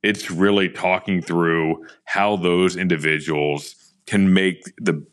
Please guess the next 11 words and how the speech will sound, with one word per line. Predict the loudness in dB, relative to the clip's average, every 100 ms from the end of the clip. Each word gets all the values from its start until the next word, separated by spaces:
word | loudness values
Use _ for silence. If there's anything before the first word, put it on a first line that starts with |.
| -2
biggest | 0 0 -4
impact | -10 -6 -4 -4 -8 -12 _ _ _ -2
on | 0
their | 0
patients, | 0 -2 -2 -2 -6
consumers, | -6 -8 -4 -2 -2 -2
or | -4
clients' | -6 -2 -2 -2 -6 -6
lives | -2 -2 -2 -6
and | -10 -8
well-being. | -10 -10 -16 -16 -20